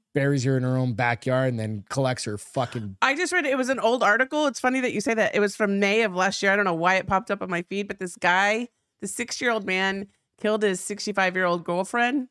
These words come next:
Speaker 2: and was burying her in the backyard and died of a heart attack.
Speaker 1: It's either karma
Speaker 2: Oh, no, she haunted
Speaker 1: or
Speaker 2: his ass and she squeezed his heart.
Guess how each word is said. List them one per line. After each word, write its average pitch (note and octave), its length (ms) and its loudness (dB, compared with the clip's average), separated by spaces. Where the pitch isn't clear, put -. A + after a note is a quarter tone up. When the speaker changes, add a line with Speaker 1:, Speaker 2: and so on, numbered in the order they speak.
Speaker 2:
and F3+ 160 0
was F3 160 2
burying G3 340 2
her G#3+ 100 4
in G#3+ 80 2
the F#3 80 0
backyard F3+ 500 2
and F3 100 -4
died E3+ 180 4
of F3+ 60 -2
a E3+ 60 -2
heart D#3+ 200 2
attack. D3 300 -4
Speaker 1:
It's D3+ 100 -6
either B3+ 220 2
karma F#3+ 840 2
Speaker 2:
Oh, D4 120 2
no, C#4+ 200 4
she D4+ 180 0
haunted C4+ 320 4
Speaker 1:
or - 20 4
Speaker 2:
his A3 100 2
ass G#3+ 240 2
and G#3 100 -8
she A#3+ 140 -6
squeezed B3+ 1000 -6
his C4+ 160 -2
heart. C#3 380 4